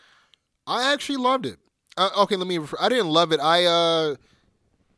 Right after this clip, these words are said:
I dug it a lot. Um, I don't wanna oversell it. Um, we've known Lance Archer,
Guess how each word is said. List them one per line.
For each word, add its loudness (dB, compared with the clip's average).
I 0
dug 2
it -10
a -10
lot. -10
Um, 0
I 0
don't -4
wanna -4
oversell -4
it. -14
Um, -2
we've -6
known 0
Lance -2
Archer, -4